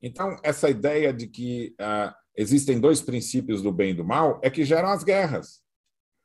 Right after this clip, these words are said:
Um, um, um país justifica atacar o outro dizendo, "Ah, eles são mal e nós somos o bem",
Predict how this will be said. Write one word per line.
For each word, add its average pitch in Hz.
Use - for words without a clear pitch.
Um, 127
um, 139
um 131
país 135
justifica 143
atacar 131
o 117
outro 151
dizendo, 131
"Ah, 160
eles 139
são 175
mal 123
e 98
nós 123
somos 135
o 143
bem", 107